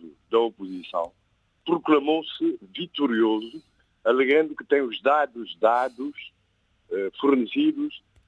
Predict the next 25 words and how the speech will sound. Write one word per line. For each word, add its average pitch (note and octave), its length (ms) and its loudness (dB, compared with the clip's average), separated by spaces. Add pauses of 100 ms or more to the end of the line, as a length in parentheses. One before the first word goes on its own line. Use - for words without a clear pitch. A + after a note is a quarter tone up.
(180)
eh, A#2+ 320 2 (140)
pelo, C3 500 -2
pelo, C3 260 -4
pelos B2+ 300 -10
delegados, A#2+ 840 2
pelos G2+ 240 -12
seus B2 220 0
delegados A2+ 520 0
nas G#2 160 -4
mesas F#2+ 360 -4
de E2 80 -20
voto. D2 240 -14 (920)
E G3 400 -2
isso F#3 300 -4
foi D#3+ 220 4
imediatamente, C3 840 -2 (800)
eh, F2+ 80 -8 (140)
condenado, A#2 1040 0 (640)
eh, F#2 380 0 (160)
pela F2 460 -2 (120)
União A#2+ 300 4
Africana, F2 680 -6 (640)
pela, F#2+ 260 0
pela F2 180 -10
sociedade, A2 720 0